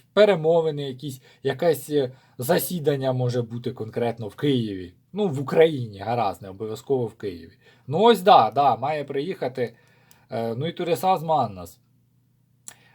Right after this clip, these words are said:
А, коли, знаєте, менша буде військова загроза конкретна, ось сам Трамп. Ну, доведеться, знаєте, його як перекон-, переконувати доведеться, що йому треба їхати, да?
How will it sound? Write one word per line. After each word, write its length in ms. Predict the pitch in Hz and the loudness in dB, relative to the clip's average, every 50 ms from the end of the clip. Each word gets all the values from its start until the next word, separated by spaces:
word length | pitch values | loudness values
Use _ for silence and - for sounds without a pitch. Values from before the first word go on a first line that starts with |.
| _ _ | _ _
А, 400 | - 139 135 143 143 139 139 131 | -4 0 2 4 4 4 4 2
коли, 380 | 127 - 160 160 165 190 226 233 | 0 2 2 4 4 4 2 2
знаєте, 760 | 190 180 185 196 196 196 190 190 - 175 170 165 165 160 160 | 0 0 2 2 2 2 0 -2 -2 0 0 0 0 0 -4
менша 460 | 160 170 190 214 208 185 - - 170 | -4 -4 -4 -4 -4 -4 -2 -2 -2
буде 340 | 151 151 175 185 165 175 165 | -2 -2 -6 -6 -2 -2 -4
військова 560 | 151 165 135 - - - 185 190 180 170 156 | -4 -4 -10 -12 -6 -2 -2 0 2 2 2
загроза 680 | 143 139 151 139 131 143 160 170 165 139 - 107 101 92 | 2 2 -2 -2 0 0 2 2 2 2 0 -2 -8 -8
конкретна, 680 | - 101 98 98 - 113 110 104 95 87 - 92 98 | -8 -12 -14 -12 -12 -10 -8 -8 -10 -10 -10 -10 -6
ось 280 | 123 170 196 180 - | -4 -4 -4 -4 -4
сам 280 | - 160 156 170 160 135 | -2 0 0 0 0 -2
Трамп. 380 | 123 127 123 120 107 90 82 - _ _ _ _ _ _ _ _ _ _ _ _ _ _ - | -6 -2 0 0 0 -2 -4 -10 _ _ _ _ _ _ _ _ _ _ _ _ _ _ -10
Ну, 280 | 147 190 214 214 202 | -6 -4 -2 -2 -2
доведеться, 800 | 185 190 196 190 196 185 220 226 226 220 - - 208 202 190 180 | 0 0 0 0 2 2 4 2 2 2 0 -2 0 0 0 0
знаєте, 440 | 165 185 190 196 190 185 - 180 170 | 0 0 0 0 0 0 -2 -2 2
його 220 | 165 165 180 185 | 4 4 4 2
як 240 | 175 175 160 - - | 2 0 0 0 -2
перекон-, 580 | - 185 175 175 165 - - 202 214 208 180 151 | -4 -4 -2 -2 -2 -4 -2 -2 -2 -2 -2 -2
переконувати 760 | 175 165 160 147 - - 202 214 190 156 127 113 113 - 117 | -2 0 0 0 0 2 0 2 2 0 -2 -2 -2 -4 -8
доведеться, 600 | 107 113 110 110 113 107 127 127 131 127 127 117 | -6 -6 -6 -6 -6 -4 -4 -4 -4 -4 -8 -10
що 140 | - - 120 | -10 -8 -10
йому 200 | 117 123 120 123 | -8 -8 -8 -6
треба 340 | - 117 113 107 107 113 | -6 -6 -6 -6 -6 -6
їхати, 540 | 110 104 101 90 87 - - 92 _ - 101 | -8 -8 -10 -14 -16 -16 -18 -20 _ -18 -16
да? 300 | 95 110 135 156 160 156 | -10 -6 -4 -4 -4 -6